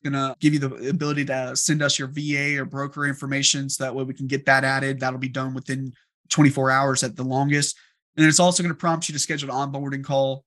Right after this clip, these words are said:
So that way, if you have any additional questions, we can, uh, answer through those. We're obviously very in tune with those who are signing up. So wanting it to make it as big of a success for you, 'cause if it's successful for you, it's gonna be successful for us.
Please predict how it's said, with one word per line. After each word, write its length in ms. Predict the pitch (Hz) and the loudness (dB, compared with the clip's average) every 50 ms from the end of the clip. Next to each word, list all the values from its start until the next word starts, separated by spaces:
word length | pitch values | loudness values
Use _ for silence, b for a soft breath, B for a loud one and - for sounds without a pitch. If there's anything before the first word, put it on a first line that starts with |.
| _ - | _ -4
So 160 | 127 - - | -2 0 4
that 160 | 139 135 127 127 | 4 4 4 2
way, 280 | 139 135 135 131 131 | 2 2 2 2 0
if 260 | 135 - - 139 - | -2 -4 -6 -8 -6
you 80 | 139 139 | -2 0
have 200 | 135 135 127 - - | 0 0 -2 -2 -4
any 260 | 135 143 143 143 139 | -4 -4 -2 -2 -2
additional 440 | 135 127 135 135 - - 139 127 117 | -2 -2 0 0 0 -2 -2 -6 -10
questions, 720 | _ - 139 131 131 - - 143 131 131 131 127 - b b b b b _ _ _ - | _ -4 -2 -2 -2 -2 -4 -6 -6 -6 -4 -4 -6 b b b b b _ _ _ 0
we 220 | 147 139 135 135 | 4 6 6 6
can, 240 | 131 - 139 127 127 | 6 4 2 2 2
uh, 300 | 127 123 123 123 120 101 - - - - | 0 0 -2 -2 -4 -6 -10 -12 -4 0
answer 300 | - 143 139 139 - 135 | 2 4 4 4 2 0
through 220 | 120 - 139 139 | -2 -2 -2 0
those. 360 | 131 131 131 131 131 123 - B B B _ _ - | 0 2 0 0 2 0 0 B B B _ _ -4
We're 380 | 143 139 135 135 131 127 117 - _ _ _ _ | -2 -2 0 -2 -2 -6 -8 -12 _ _ _ _
obviously 540 | - 135 143 143 135 139 131 - - 135 131 | 6 6 6 6 6 4 2 2 0 0 -2
very 400 | 127 139 139 139 139 139 139 135 | -2 0 2 2 2 2 0 0
in 140 | 135 131 127 | -2 -2 -2
tune 320 | - - 135 131 131 127 | -2 0 0 -2 -2 -4
with 180 | 131 131 127 - | -6 -8 -6 -4
those 240 | 139 135 131 127 - | -4 -2 -2 -2 -4
who 80 | 131 | -4
are 60 | 123 | -4
signing 340 | 123 - 135 131 131 131 135 | -2 -2 -2 0 -2 -2 -4
up. 240 | 131 131 131 - - | -6 -6 -6 -6 -4
So 240 | - 135 127 127 b b b b _ - | -4 -4 -4 -6 b b b b _ 4
wanting 380 | 160 165 165 156 156 151 151 | 6 6 8 8 6 4 4
it 160 | 147 139 143 | 2 2 2
to 320 | - - 143 139 139 135 131 b b b b _ _ _ _ _ | 2 2 4 4 4 2 0 b b b b _ _ _ _ _
make 240 | - 156 165 170 175 | 2 4 4 4 4
it 100 | 175 151 | 2 2
as 140 | 151 139 147 | 2 -2 -4
big 260 | 147 143 - 185 185 | -6 -4 -4 -2 -2
of 80 | 185 170 | -2 -2
a 40 | 165 | -2
success 420 | - 160 - - 180 170 - - | -2 -2 -2 -2 -2 -2 -2 -4
for 100 | - 143 | -6 -8
you, 260 | 147 147 156 185 185 | -6 -6 -6 -6 -6
'cause 200 | 175 - 131 135 | -6 -6 -6 -6
if 100 | 131 131 | -8 -8
it's 160 | 131 - - | -6 -4 -4
successful 420 | - - - 165 156 151 - 151 139 | -2 0 0 2 2 2 0 -2 -6
for 140 | - - 139 | -8 -6 -4
you, 260 | 139 139 143 143 139 | -2 -2 0 -2 -2
it's 120 | 131 - | -4 -4
gonna 100 | - 135 | -6 -6
be 80 | 127 135 | -2 0
successful 560 | - - 131 - - 139 131 - - 131 127 | 0 0 0 0 -2 0 -2 -2 -4 -8 -12
for 220 | 131 - 131 123 | -12 -10 -10 -8
us. 280 | - - 156 - - | -8 -4 -4 -4 -4